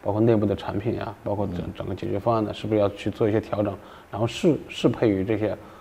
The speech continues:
Speaker 1: 客户的一些需求？
Speaker 2: 其实我们在内部呢，确实做了很多的调整，包括我们，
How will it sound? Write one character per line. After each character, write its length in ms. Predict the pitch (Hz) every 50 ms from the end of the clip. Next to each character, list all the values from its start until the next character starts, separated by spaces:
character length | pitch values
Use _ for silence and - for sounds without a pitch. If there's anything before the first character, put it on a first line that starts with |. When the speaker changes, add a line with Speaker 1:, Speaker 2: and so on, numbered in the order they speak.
| - - -
Speaker 1:
客 120 | - -
户 120 | 107 110 104
的 80 | 98
一 40 | 95
些 140 | 98 104 92
需 240 | - - - 101 98
求？ 120 | - - - - - - - - - - - - - - - -
Speaker 2:
其 100 | - -
实 120 | 143 175
我 200 | 170 127 104 90
们 240 | 78 92 113 117 117 - - - -
在 140 | - 151 151
内 180 | 165 190 185
部 140 | 147 131 123
呢， 80 | 110 95
确 140 | - 151 127
实 60 | 104
做 160 | - 139 123
了 60 | 101
很 100 | 87 87 71
多 140 | - 101 104
的 80 | 90 80
调 160 | 80 76 85
整， 100 | 85 - - - -
包 80 | 117
括 140 | 123 135 127
我 40 | 101
们， 220 | 87 87 98 107